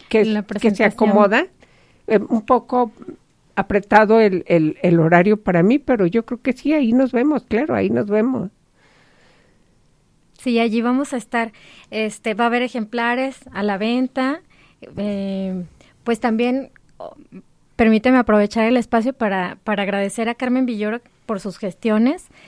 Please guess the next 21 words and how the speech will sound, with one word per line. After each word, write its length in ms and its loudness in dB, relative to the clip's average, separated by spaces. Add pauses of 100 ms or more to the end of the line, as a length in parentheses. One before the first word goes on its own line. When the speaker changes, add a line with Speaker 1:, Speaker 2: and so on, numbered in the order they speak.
(180)
Speaker 2:
y 180 -6
por, 340 -4
por, 440 -6
este, 840 -6 (560)
por 160 2
ofrecernos 520 -2
ese 140 -6
espacio. 540 -2 (520)
Esperamos 640 -2
que 140 -6
la 100 -2
próxima 460 -2
presentación 800 -6 (520)
sea 260 0
en 60 6
el 140 0
Teatro 320 -4
Degollado. 480 -2 (300)
Estamos 400 -6
allí, 300 -4
este, 580 -6